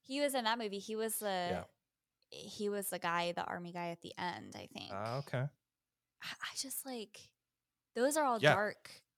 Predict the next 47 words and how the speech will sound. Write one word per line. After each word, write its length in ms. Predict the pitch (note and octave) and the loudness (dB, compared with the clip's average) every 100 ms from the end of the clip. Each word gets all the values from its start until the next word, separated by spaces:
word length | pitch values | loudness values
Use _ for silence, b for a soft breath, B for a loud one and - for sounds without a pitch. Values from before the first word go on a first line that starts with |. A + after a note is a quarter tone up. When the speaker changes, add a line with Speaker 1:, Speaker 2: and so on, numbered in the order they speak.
| A#2 | -2
Speaker 2:
Great. 360 | B2 C3 A2+ A2 | 2 4 4 6
Uh, 40 | |
yeah, 180 | A#2+ G#2+ | 6 6
Speaker 1:
roles. 160 | F3+ F3+ | 2 0
Speaker 2:
absolutely. 480 | G#2+ - G#2+ F#2 - | 0 2 0 -2 -2
I, 220 | A2 G#2+ | 0 2
I 40 | A2+ | 2
think, 400 | - A#2 - - G2 | 2 -4 -4 -10 -6
I 100 | G2 | -6
think 360 | - G#2 - | -4 -8 -6
we're, 280 | F#2+ F#2+ - | -4 -4 -4
I 40 | G2 | -2
think 220 | C#3+ C#3+ | -2 4
we're 140 | B2+ | 6
onto 220 | B2+ C#3 | 6 2
something. 460 | C3+ C#3+ C#3+ E3 E3+ b b b b b | -2 -2 -2 -6 -8 b b b b b
Um, 420 | A2 A2 G#2+ A2 | 4 6 6 4
and 80 | - | 6
now 160 | E3 A#3 | 6 6
I 60 | |
feel 180 | B3+ B3+ | 8 8
a 20 | |
lot 240 | F3+ D#3+ B2 | 8 6 6
better. 260 | C3 F#2+ | 4 4
This 180 | G2 C3+ | 2 2
is, 120 | C3+ C3+ | 0 -2
this 240 | A#2+ G#2+ | -4 -2
is 120 | A#2+ | 0
what 140 | B2+ C#3+ | 4 6
I 100 | B2+ | 6
needed. 460 | A#2+ B2+ C#3+ D3+ - _ _ _ A#2+ | 2 0 2 0 -2 _ _ _ 0
I 40 | |
needed 280 | A#2 A#2+ A2+ | 2 4 2
to 80 | B2 | 2
talk 200 | A#2+ - | 2 2
to 80 | B2 | 4
him 40 | |
about 220 | A#2 A#2+ | 4 4
with 140 | A2+ A#2+ | 2 0
you 100 | A#2 | 0
guys 300 | A2+ A#2 - | 2 2 -2
because 240 | G#2+ G2+ | -4 -2
I 80 | G2 | 0
was 120 | F#2 | -2
a 60 | F#2+ | -2
little 220 | G2 F#2 | -2 -2
worried. 320 | F2 - | -6 -10